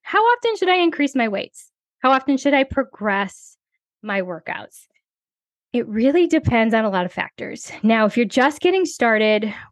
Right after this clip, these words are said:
with weightlifting, I will say this. Form and technique are all I am concerned about. So if you're in my beginner boot camp,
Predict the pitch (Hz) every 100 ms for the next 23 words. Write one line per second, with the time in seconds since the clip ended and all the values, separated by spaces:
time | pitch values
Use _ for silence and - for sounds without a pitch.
0 | - 233 233 208 202 208 180 - 190 196
1 | 190 190 202 220 226 226 214 - - -
2 | - _ _ _ _ _ _ _ _ 233
3 | 233 240 277 302 262 277 - 269 - 226
4 | 208 208 - _ _ _ _ _ _ 196
5 | 196 - 226 202 202 208 - 196 190 185
6 | 196 185 170 165 170 - - - - 190
7 | 240 349 403 320 302 294 254 196 - 185
8 | 175